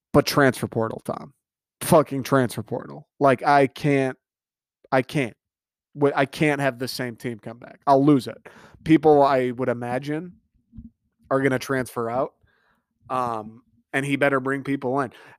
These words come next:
I don't know how transfer out works. Like, if the kid needs to on his own say, "All right, I wanna leave,"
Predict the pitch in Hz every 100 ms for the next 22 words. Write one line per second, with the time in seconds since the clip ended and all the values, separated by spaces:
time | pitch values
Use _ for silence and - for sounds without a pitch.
0 | - 143 202 185 160 156 143 131 139 127
1 | - 131 131 135 123 127 123 123 135 135
2 | 123 - 123 - 131 127 131 131 127 -
3 | 143 131 127 120 120 117 139 - 127 123
4 | 160 127 123 123 123 120 120 123 139